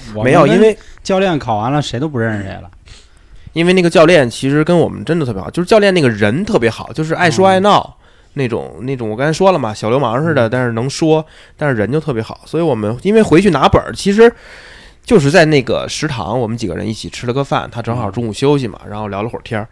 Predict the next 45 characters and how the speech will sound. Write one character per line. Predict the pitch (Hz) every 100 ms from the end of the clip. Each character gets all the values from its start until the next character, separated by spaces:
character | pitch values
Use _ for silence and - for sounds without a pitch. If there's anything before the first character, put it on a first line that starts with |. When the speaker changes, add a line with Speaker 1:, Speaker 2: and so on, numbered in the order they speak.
| _ 117
Speaker 1:
就 |
感 | - 98
觉 |
Speaker 2:
因 | 202
为 | 214 214 - -
他 | - 208
人 | 170
好， | 208 123 110
他 | 180
其 | 180 190
实 | 180 185 190 - - - _ _ - -
就 | 175
是 | 151 160 139
学 | - - 135
了 | 170
那 | 170
么 | 147
多 | 165
天 | 175
车， | 175 - 175
然 | 143 123
后 | 127
玩 | 123 135
玩 | 160
闹 | 160 151
闹 | 156 107
的。 | 90 120
因 | 170
为 |
我， | 156 110 78
我 | 107
还 | 107 131
有 | 180
一 |
件 | 156 135
事 | 143
儿 | 123
记 | - 131
得 | 120
印 | 123
象 | 127
特 | 123 143
深， | 113 117 117
就 | 113
是 | 113 104